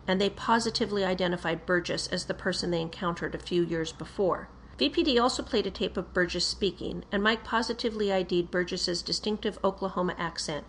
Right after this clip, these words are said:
and his voice when excited, as matching the prowler he caught on Feemster.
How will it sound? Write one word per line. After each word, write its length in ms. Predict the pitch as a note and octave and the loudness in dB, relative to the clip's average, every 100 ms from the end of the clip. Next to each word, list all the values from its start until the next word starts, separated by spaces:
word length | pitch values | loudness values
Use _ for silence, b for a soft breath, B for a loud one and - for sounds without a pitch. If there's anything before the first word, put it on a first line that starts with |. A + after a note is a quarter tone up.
| B | B
and 100 | F#3+ | 2
his 140 | F#3 | 4
voice 340 | - F#3 F#3 - | 4 4 4 0
when 100 | D#3+ | -2
excited, 640 | - - F#3+ E3+ D3 - B B | -4 2 4 4 2 -4 B B
as 160 | G3+ F#3+ | 4 6
matching 340 | G3+ G#3+ A#3 | 4 6 2
the 80 | A3 | 2
prowler 380 | - G3+ F3+ D3+ | 2 4 4 2
he 160 | F3 | -2
caught 240 | F3 E3+ D#3+ | -6 -4 -4
on 120 | E3 | -4
Feemster. 500 | F3 E3 - - - | -2 -4 -4 -6 -10